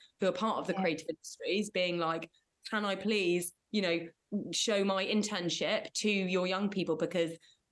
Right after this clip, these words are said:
Speaker 1: we are a very rich and, you know, amazing company in the creative industries, and no one knows we exist. <laughs> You know,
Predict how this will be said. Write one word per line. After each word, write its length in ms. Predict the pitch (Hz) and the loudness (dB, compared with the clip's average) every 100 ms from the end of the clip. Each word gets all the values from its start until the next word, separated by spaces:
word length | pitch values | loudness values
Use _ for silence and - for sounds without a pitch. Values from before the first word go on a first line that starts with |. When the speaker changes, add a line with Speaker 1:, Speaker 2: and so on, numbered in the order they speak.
| - | -6
Speaker 1:
we 300 | 165 214 208 | 0 2 2
are 240 | 185 180 | 2 0
a 60 | 185 | 0
very 340 | 170 196 180 165 | 0 0 0 0
rich 340 | 240 - - - | -2 -2 -4 0
and, 200 | 180 170 170 | 2 2 0
you 100 | 185 170 | 0 2
know, 160 | 151 - | 0 -2
amazing 440 | 196 185 226 202 170 | -2 0 0 2 2
company 500 | 226 190 160 160 - | 2 2 2 0 0
in 220 | 175 175 | 0 0
the 60 | 175 | 0
creative 260 | 180 170 | -2 -2
industries, 340 | 190 175 180 170 | -2 -2 -2 -2
and 140 | 156 | -2
no 160 | 160 220 | 0 2
one 160 | 233 | 4
knows 200 | 220 226 226 | 2 2 2
we 80 | |
exist. 640 | 226 175 262 - - - - | 0 0 -2 -2 -8 -8 -2
<laughs> 140 | 226 | 2
You 120 | 262 | 2
know, 80 | 233 | 2